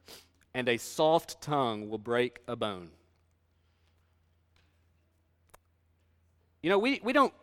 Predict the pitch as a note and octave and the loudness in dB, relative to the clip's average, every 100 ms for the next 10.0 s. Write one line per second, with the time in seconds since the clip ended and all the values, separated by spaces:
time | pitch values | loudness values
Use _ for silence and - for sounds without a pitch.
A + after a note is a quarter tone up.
0 | - C3 D#3+ E3+ D#3 B2+ B2 A#2 A2+ A#2 | -10 4 8 8 6 4 2 2 2 2
1 | D#2+ - - _ _ _ _ _ _ _ | 0 -8 -20 _ _ _ _ _ _ _
2 | _ _ _ _ _ _ F3 B3+ B3 - | _ _ _ _ _ _ 6 6 6 0
3 | - - F#3+ G#3+ G#3+ F#3+ D#3+ D3+ C#3+ C#3+ | -6 -2 2 4 4 4 4 4 6 6
4 | C#3+ C3+ - D3 D3+ D3+ C#3+ D3 C3+ - | 6 4 0 -4 -2 -4 -2 -2 -2 -4
5 | C3+ A#2+ C3 B2 G#2 - F2+ - - _ | -4 -4 -4 -4 -6 -8 -16 -18 -20 _
6 | _ _ _ _ _ _ _ _ _ _ | _ _ _ _ _ _ _ _ _ _
7 | _ _ _ _ _ _ _ _ _ _ | _ _ _ _ _ _ _ _ _ _
8 | _ - _ _ _ _ _ _ _ _ | _ -20 _ _ _ _ _ _ _ _
9 | _ - E3+ E3+ D3 E3+ D#3 B2+ C3 | _ -2 2 4 4 4 4 4 4